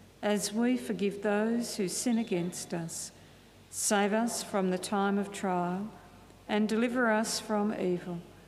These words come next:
For the kingdom, the power, and the glory are yours, now and forever.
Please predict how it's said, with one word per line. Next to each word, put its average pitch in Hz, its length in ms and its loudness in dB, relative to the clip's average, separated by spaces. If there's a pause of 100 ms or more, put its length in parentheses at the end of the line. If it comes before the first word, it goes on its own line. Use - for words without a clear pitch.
(460)
For 190 120 -4
the 185 80 0
kingdom, 233 720 2
the 185 80 -2
power, 208 680 2
and 202 180 0
the 196 60 0
glory 214 500 2
are 202 140 2
yours, 175 640 -4 (480)
now 196 540 4
and 220 320 2
forever. 170 560 -2